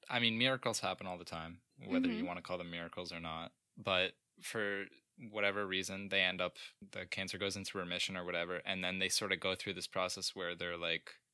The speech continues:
Speaker 1: "Well, I already just, like, I had
Speaker 2: Had already
Speaker 1: set myself
Speaker 2: accepted
Speaker 1: up
Speaker 2: it.
Speaker 1: to, like, only live for another six months, and
Speaker 2: Mm-hmm.
Speaker 1: now I have nothing left. Like, I quit my job, I, like, traveled the world, did whatever."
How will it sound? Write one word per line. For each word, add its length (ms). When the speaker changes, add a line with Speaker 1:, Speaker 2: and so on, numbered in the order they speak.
Speaker 1:
"Well, 560
I 320
already 440
just, 280
like, 320
I 140
had 180
Speaker 2:
Had 140
already 200
Speaker 1:
set 100
myself 340
Speaker 2:
accepted 140
Speaker 1:
up 140
Speaker 2:
it. 60
Speaker 1:
to, 120
like, 260
only 300
live 260
for 160
another 260
six 360
months, 640
and 100
Speaker 2:
Mm-hmm. 60
Speaker 1:
now 160
I 100
have 220
nothing 380
left. 260
Like, 140
I 60
quit 260
my 140
job, 500
I, 100
like, 260
traveled 400
the 80
world, 380
did 160
whatever." 580